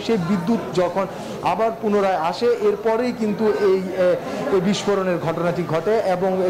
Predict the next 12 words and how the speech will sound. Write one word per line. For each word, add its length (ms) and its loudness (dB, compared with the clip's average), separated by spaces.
সেই 120 2
বিস্ফোরণে 540 0
এই 260 2
সাতত্রিশ 680 -2
জন, 240 0
আ, 160 0
আ, 220 2
যিনি 160 2
উপজেলা 460 2
কর্মকর্তা 540 -2
তিনি 160 2
বলছেন 320 0